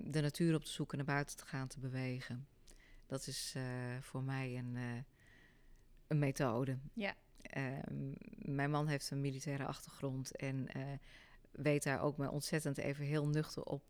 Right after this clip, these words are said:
Speaker 1: eh, op mijn plek te zetten. Eh, van, joh, het is, je, het, je moet het allemaal niet zo groot maken.
Speaker 2: Om het weer te kunnen
Speaker 1: Precies,
Speaker 2: relativeren.
Speaker 1: m-, relativeren
Speaker 2: Ja.
Speaker 1: het.
Speaker 2: Ja.
Speaker 1: Je bent maar een kleine schakel in. En wat maakt het uit?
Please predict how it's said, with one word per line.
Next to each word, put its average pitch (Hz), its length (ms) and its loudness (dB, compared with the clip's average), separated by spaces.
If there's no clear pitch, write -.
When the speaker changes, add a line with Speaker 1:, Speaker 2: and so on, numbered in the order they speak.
Speaker 1:
eh, 139 180 4
op - 120 -6
mijn 139 120 -2
plek 143 240 -2
te 135 100 -8
zetten. 135 440 -4
Eh, 131 460 0
van, 139 200 -6
joh, 147 200 -2
het - 120 -2
is, - 240 -6
je, 156 180 2
het, 151 120 0
je 170 120 4
moet 185 160 6
het 175 120 -2
allemaal 165 220 4
niet 160 180 4
zo 151 120 2
groot 147 340 4
maken. 156 480 4
Speaker 2:
Om 185 120 -2
het 185 160 -8
weer 185 200 -6
te - 80 -12
kunnen 180 520 -2
Speaker 1:
Precies, 175 380 6
Speaker 2:
relativeren. 214 340 8
Speaker 1:
m-, - 80 2
relativeren 175 840 10
Speaker 2:
Ja. 147 60 10
Speaker 1:
het. 156 80 -2
Speaker 2:
Ja. 160 80 -2
Speaker 1:
Je 170 80 6
bent 175 200 8
maar 165 140 4
een 156 80 4
kleine 156 320 6
schakel 143 440 4
in. 147 300 2
En - 80 0
wat 180 120 4
maakt 185 280 6
het - 140 -4
uit? - 480 -2